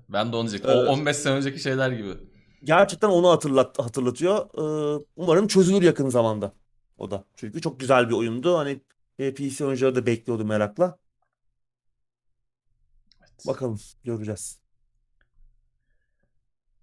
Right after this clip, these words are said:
Speaker 1: Sıradaki haberle devam edelim. Detention ve Devotion'ın geliştiricisi yeni oyununu duyurdu abi. Red Candle Games geçtiğimiz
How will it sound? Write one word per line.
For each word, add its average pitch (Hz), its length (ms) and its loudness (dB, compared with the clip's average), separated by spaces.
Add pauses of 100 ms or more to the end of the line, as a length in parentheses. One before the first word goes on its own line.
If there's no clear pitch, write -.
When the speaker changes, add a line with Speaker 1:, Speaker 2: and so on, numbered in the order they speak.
(220)
Speaker 1:
Sıradaki 95 400 -10
haberle 92 360 -2
devam 104 300 2
edelim. 87 460 -8
Detention 135 680 -6
ve 143 380 -4
Devotion'ın 110 720 -6
geliştiricisi 110 680 -8
yeni 113 540 -6
oyununu 101 800 -8
duyurdu 101 380 -8
abi. 92 300 -2
Red 101 220 -6
Candle 104 440 -8
Games 123 340 -10
geçtiğimiz 110 720 -12